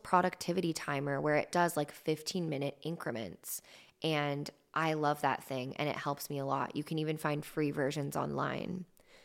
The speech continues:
Another hack is talking to yourself out loud, right? I can't count the number of times I've gotten ready for bed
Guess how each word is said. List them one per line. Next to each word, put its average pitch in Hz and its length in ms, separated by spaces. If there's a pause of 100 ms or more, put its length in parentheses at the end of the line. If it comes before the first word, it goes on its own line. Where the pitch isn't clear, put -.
(380)
Another 208 360
hack 180 420
is 156 380 (520)
talking 196 400
to 180 80
yourself 151 560
out 147 180
loud, - 420 (340)
right? 156 340 (840)
I 202 160
can't - 280
count - 360
the 165 80
number 156 260
of 147 80
times 151 580
I've 147 240
gotten 151 520
ready 160 420
for 156 160
bed 143 460